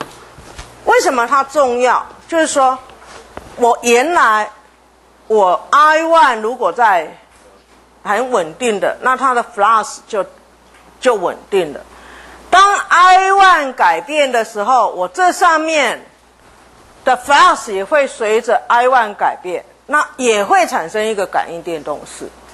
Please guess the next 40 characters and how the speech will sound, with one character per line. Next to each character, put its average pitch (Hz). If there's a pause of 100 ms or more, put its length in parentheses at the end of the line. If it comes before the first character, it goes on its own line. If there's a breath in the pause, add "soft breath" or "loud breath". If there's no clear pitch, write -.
(720)
那 392
这 403
个 415
感 262
应 320
电 330
动 311
势 285
产 185
生 226
在 220
哪 175
里？ 170 (340)
产 170
生 262
在 262
这 233
个 180 (140)
flux， 196 (520 soft breath)
呃， 208
在 302
这 277
个 220 (100)
I 226
one 226
的 170
current 190
上 180
面 165 (200)
会 240 (100)
影 170
响 - (120)
的。 120 (680 loud breath)
所 -
以 392 (840)
你 214
在 359
讨 202
论 233 (960)
flux 269